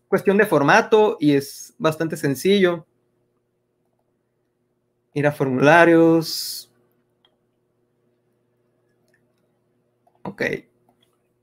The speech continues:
En este formulario, básicamente aquí les comentaba que es para conocer en qué horario se ajusta más para aquellos que gusten seguir participando, país en el que viven, qué día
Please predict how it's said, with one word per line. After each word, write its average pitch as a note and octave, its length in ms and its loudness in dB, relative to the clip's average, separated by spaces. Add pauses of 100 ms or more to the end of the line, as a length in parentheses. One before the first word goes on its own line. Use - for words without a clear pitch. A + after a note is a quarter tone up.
(1600)
En D3+ 120 0
este D#3 200 2
formulario, A3 840 4 (640)
básicamente D3+ 560 2
aquí F#3+ 220 0
les G3 180 4
comentaba D#3+ 640 2
que C#3 200 2
es C3+ 100 -6
para C#3 560 2
conocer C3 340 -2
en D3+ 100 -2
qué D#3 100 -2
horario D3+ 340 4
se D#3 100 -4
ajusta C#3 380 -2
más F#3 300 0
para C#3 180 -2
aquellos C#3+ 240 -4
que D3 80 -4
gusten C3+ 260 -6
seguir B2+ 240 -4
participando, F#3 800 -2
país B2+ 240 -2
en C#3+ 160 -4
el B2 100 -10
que B2 120 -4
viven, E3+ 560 -2 (1160)
qué D#3 80 6
día E3+ 320 4